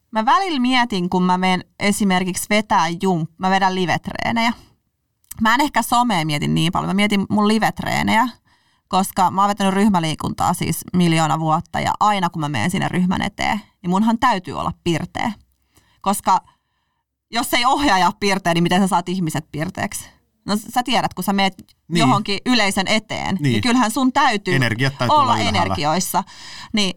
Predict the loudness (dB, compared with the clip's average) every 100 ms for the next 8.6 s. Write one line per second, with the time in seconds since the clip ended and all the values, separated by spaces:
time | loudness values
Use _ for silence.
0 | -4 0 2 0 -6 _ _ _ -4 -2
1 | -2 0 0 2 0 2 4 4 4 2
2 | 0 -6 -6 -2 -2 -2 -8 _ _ -6
3 | 0 2 2 -2 0 2 2 0 0 0
4 | -2 -4 _ _ -2 0 2 2 0 -2
5 | -2 -4 -4 -10 -6 -4 0 2 2 0
6 | 0 0 0 -2 -6 -4 -2 0 0 -2
7 | -2 -4 -8 -2 0 0 -2 -4 -2 -2
8 | -2 -2 -6 -6 -8